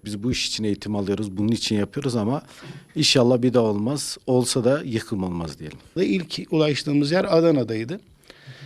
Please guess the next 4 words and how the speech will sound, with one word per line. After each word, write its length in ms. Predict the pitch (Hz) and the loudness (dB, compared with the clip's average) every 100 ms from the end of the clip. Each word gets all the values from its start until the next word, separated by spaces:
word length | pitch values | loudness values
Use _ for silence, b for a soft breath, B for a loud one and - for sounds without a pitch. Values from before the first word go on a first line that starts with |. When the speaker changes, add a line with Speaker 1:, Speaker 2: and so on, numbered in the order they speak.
| B B _ | B B _
Speaker 2:
Ee, 280 | - 147 143 | -4 0 2
Adana'da 500 | 131 170 196 202 190 | 4 4 4 2 2
maalesef, 600 | 190 190 196 180 185 - | 2 2 2 2 -2 -2
e, 440 | 165 165 165 160 | 0 0 2 0